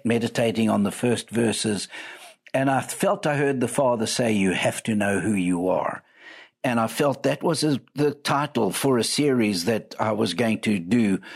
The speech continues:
on knowing who you are, and also then building into knowing the authority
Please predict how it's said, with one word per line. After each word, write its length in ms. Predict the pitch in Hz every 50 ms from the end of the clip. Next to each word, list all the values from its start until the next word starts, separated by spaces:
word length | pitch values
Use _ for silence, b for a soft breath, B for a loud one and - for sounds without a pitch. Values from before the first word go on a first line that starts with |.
| B B B B B B _
on 260 | 139 123 113 107 107
knowing 400 | 113 120 135 151 160 151 147 156
who 200 | 147 - - 139
you 340 | 135 131 120 117 120 117 117
are, 480 | 107 117 110 98 90 87 101 101 104 - -
and 440 | - 120 113 104 101 95 95 - - - _ -
also 500 | 139 147 160 147 - - 143 123 123 117
then 320 | 104 113 113 110 104 95
building 400 | 110 120 123 123 110 117 110 107
into 300 | 107 107 101 - 120 107
knowing 400 | 107 117 117 120 120 117 117 104
the 100 | 110 113
authority 720 | 113 107 104 - 143 127 117 104 98 90 - - 78 -